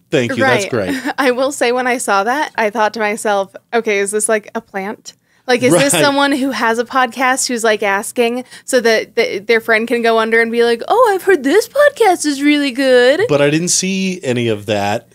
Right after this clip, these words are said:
Speaker 1: My bullshit meter, I
Speaker 2: Right.
Speaker 1: think, is
Speaker 2: It's pretty
Speaker 1: pretty
Speaker 2: good.
Speaker 1: finely
Speaker 2: Yeah.
Speaker 1: tuned. In
Speaker 2: Well,
Speaker 1: fact,
Speaker 2: and
Speaker 1: I'm more cynical. Like,
Speaker 2: Mm-hmm.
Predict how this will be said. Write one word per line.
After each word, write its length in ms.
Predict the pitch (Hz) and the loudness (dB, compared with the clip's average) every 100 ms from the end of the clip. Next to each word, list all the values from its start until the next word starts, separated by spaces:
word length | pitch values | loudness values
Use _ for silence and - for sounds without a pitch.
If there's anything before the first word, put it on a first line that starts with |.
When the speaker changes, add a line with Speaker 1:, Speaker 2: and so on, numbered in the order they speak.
| _ | _
Speaker 1:
My 220 | 143 185 | -2 -2
bullshit 520 | 247 208 226 - 160 151 | 0 0 0 0 0 0
meter, 240 | 151 143 | 2 2
I 200 | 202 330 | 2 0
Speaker 2:
Right. 40 | |
Speaker 1:
think, 380 | 269 254 254 240 | -4 -4 -4 0
is 380 | 156 139 - - _ | 0 0 -6 -18 _
Speaker 2:
It's 240 | 554 - | 0 0
pretty 300 | 370 359 202 | 0 0 2
Speaker 1:
pretty 0 | |
Speaker 2:
good. 320 | 294 240 220 403 | 0 2 0 0
Speaker 1:
finely 380 | 190 131 120 123 | 0 0 0 0
Speaker 2:
Yeah. 100 | 381 | 0
Speaker 1:
tuned. 260 | - 135 139 - 175 | 0 -2 -4 -10 -4
In 100 | 190 | 0
Speaker 2:
Well, 60 | 285 | 2
Speaker 1:
fact, 200 | 214 - | 2 2
Speaker 2:
and 80 | 208 | 2
Speaker 1:
I'm 200 | 254 214 | 2 4
more 240 | 190 208 | 4 4
cynical. 480 | 190 135 110 104 123 | 4 2 0 0 0
Like, 220 | 127 139 123 | 2 2 0
Speaker 2:
Mm-hmm. 180 | 226 | -6